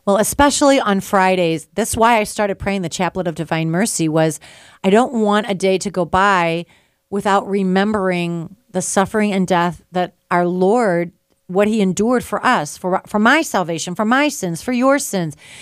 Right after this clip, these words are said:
And so praying the Chaplet of Divine Mercy, especially at three o'clock on a Friday, would be a beautiful practice to begin.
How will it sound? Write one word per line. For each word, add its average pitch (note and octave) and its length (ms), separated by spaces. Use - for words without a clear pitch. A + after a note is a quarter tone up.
And A3 100
so B3+ 100
praying C4+ 240
the A#3 80
Chaplet A#3+ 340
of G3+ 80
Divine F#3+ 240
Mercy, G3+ 260
especially G3 440
at F3+ 100
three F#3 160
o'clock G3 460
on E3 100
a D#3+ 60
Friday, F#3 640
would F3 180
be E3+ 220
a - 140
beautiful F#3+ 440
practice F#3+ 560
to - 100
begin. F3 440